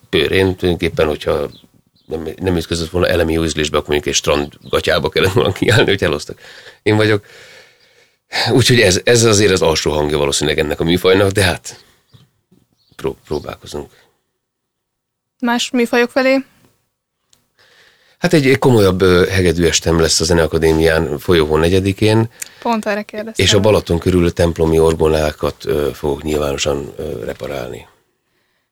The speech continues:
Speaker 2: Te
Speaker 1: De
Speaker 2: már
Speaker 1: mi-,
Speaker 2: örök
Speaker 1: miért gondolsz?
Speaker 2: életedben, örök életedben is színész
Speaker 1: Ö-
Speaker 2: maradsz, prózai színész,
Speaker 1: Ja.
Speaker 2: éne-, é-,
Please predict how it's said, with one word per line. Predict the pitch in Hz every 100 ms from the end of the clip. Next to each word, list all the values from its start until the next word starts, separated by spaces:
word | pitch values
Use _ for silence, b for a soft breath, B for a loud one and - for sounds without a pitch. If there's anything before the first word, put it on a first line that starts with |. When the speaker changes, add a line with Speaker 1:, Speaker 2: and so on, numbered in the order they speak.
| _ _ _ _
Speaker 2:
Te | 262
Speaker 1:
De | 233
Speaker 2:
már |
Speaker 1:
mi-, | 208 240
Speaker 2:
örök | 233
Speaker 1:
miért | 196 180
gondolsz? | 226 -
Speaker 2:
életedben, | 220 208 214 208
örök | 226 233 233
életedben | 208 - 214 208 - _
is | -
színész | - 220 226
Speaker 1:
Ö- | 196
Speaker 2:
maradsz, | 220 226 -
prózai | - 247 247 254
színész, | 262 254 254 -
Speaker 1:
Ja. |
Speaker 2:
éne-, | - 202 220
é-, | - 214